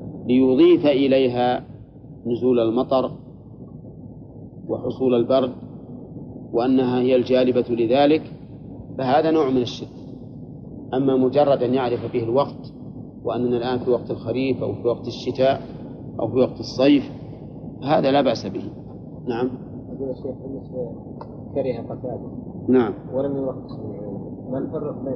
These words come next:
Speaker 2: الكراهة وعدم الترخيص؟ لأن الكراهة قد لا تتعدى إلى غيره، الترخيص يتعدى إلى غيره.
Speaker 1: لا أبدًا، ما، ما بينهم، ما بينهم فرق، لأن الكراهة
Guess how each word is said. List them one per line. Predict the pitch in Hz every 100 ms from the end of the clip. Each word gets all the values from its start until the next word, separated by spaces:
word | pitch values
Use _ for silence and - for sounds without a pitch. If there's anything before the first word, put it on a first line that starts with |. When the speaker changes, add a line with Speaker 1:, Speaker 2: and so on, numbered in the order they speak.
| 117
Speaker 2:
الكراهة | - 127 117 107 104 101 - - -
وعدم | - -
الترخيص؟ | 120 113 117 120 120 135
لأن | 131 127
الكراهة | 123 - 139 127 131 - - - - - - -
قد | - - 143 131
لا | 131
تتعدى | - - - - 113
إلى | -
غيره، | 104 - - - - - - -
الترخيص | 127 117 143 127 120
يتعدى | 120 98 - -
إلى | 80
غيره. | - - - - - - - - - - - - - - - - - - - - - 135
Speaker 1:
لا | 160 170
أبدًا، | 139 104 - - - - -
ما، | - 139
ما | 151
بينهم، | 127 107 - - - - - - - - - -
ما | 135
بينهم | 135 135 123
فرق، | 131 123
لأن | 127 135
الكراهة | 131 139 156 156 147